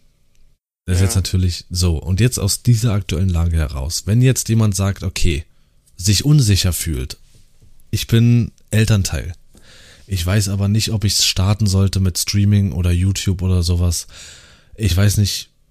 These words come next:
Speaker 1: macht das Sinn? Hab ich genug Zeit? Was würdest du jetzt wirklich, könntest du irgendwie einen, irgendwas raten, irgendwas sagen? Weiß ich, wie ganz flach einfach machen? Oder
Speaker 2: Mm,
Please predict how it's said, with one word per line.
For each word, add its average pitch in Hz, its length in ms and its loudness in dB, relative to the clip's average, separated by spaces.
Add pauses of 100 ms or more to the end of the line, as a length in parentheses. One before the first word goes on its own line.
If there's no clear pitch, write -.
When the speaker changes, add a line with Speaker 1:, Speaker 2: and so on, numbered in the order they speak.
(100)
Speaker 1:
macht 101 260 -2
das 107 220 0
Sinn? 117 500 4
Hab 95 220 0
ich 107 120 -2
genug 107 360 -2
Zeit? 101 500 0
Was - 300 -2 (180)
würdest 101 420 0
du 92 80 -4
jetzt 92 220 -2
wirklich, - 640 -6 (800)
könntest 139 340 -2
du 127 40 0
irgendwie 113 340 0
einen, 98 340 -2 (320)
irgendwas 135 380 -2
raten, 120 420 -4
irgendwas 117 380 -4
sagen? 117 500 -2
Weiß 104 160 -4
ich, 107 260 -8
wie 101 380 -2
ganz 101 240 -2
flach - 380 -4
einfach 92 340 0
machen? 113 360 2 (480)
Oder 98 280 4 (2000)
Speaker 2:
Mm, 123 380 -14